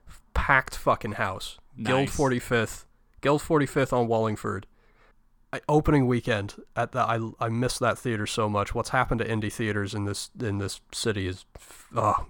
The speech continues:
Speaker 1: it breaks my heart.
Speaker 2: Yeah.
Speaker 1: Uh, let me tell you,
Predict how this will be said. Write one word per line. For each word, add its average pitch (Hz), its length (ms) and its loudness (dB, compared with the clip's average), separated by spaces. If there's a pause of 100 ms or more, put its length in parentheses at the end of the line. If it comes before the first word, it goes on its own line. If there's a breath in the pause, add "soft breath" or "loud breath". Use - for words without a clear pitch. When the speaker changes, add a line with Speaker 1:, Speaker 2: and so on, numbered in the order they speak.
Speaker 1:
it 98 240 -6
breaks 110 240 0
my 107 120 0
heart. 98 220 -2 (480 loud breath)
Speaker 2:
Yeah. 180 200 -10 (720 soft breath)
Speaker 1:
Uh, 104 420 4 (1500)
let 151 80 2
me 135 60 4
tell 135 200 4
you, 110 180 0